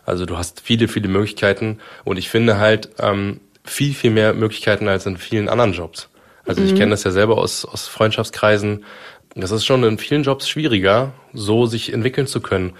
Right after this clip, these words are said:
Speaker 1: und vor allem auch so einen sicheren Job zu haben. Das ist ja auch so eine Sache. Klar leben wir gerade in einer Zeit, wo sich keiner so Sorgen macht, ähm, oder groß Sorgen machen muss.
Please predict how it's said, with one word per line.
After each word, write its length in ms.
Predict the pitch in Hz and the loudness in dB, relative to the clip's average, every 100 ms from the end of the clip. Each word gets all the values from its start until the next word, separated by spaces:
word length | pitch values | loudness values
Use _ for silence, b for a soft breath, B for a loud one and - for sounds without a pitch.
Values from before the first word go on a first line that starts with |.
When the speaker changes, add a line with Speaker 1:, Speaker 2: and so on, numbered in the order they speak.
| B B | B B
Speaker 1:
und 140 | 104 | -6
vor 180 | - 110 | -2 2
allem 160 | 110 110 | 4 4
auch 120 | 104 | 2
so 180 | 104 117 | 0 2
einen 120 | 110 | 2
sicheren 280 | 104 98 95 | 0 -2 0
Job 220 | 101 123 | 0 0
zu 140 | - 87 | -2 -4
haben. 180 | 85 90 | -4 -6
Das 120 | 92 | -8
ist 160 | 95 | -6
ja 120 | 107 95 | -2 -2
auch 120 | 117 | -2
so 100 | 104 | -2
eine 120 | 92 | -4
Sache. 360 | 87 82 120 113 _ _ _ _ _ _ - | -6 -6 -6 -6 _ _ _ _ _ _ -16
Klar 240 | - 110 107 | -2 4 4
leben 240 | 104 98 | 4 0
wir 80 | 95 | -2
gerade 240 | 90 101 | 0 0
in 80 | 104 | 0
einer 80 | 92 | -2
Zeit, 400 | - 113 120 - b b b b | -2 -2 -2 -6 b b b b
wo 80 | - | -12
sich 140 | 95 | -10
keiner 240 | - 107 98 | -4 0 0
so 80 | 92 | 0
Sorgen 300 | 90 92 92 | 0 0 2
macht, 300 | 135 - - B B B B B - | 0 -2 -20 B B B B B 0
ähm, 180 | 107 | 0
oder 200 | 101 92 | 2 0
groß 240 | 85 101 98 | 0 -2 -2
Sorgen 240 | 95 95 | -2 -2
machen 220 | 95 95 101 | -2 -2 -2
muss. 280 | 120 - | -4 -6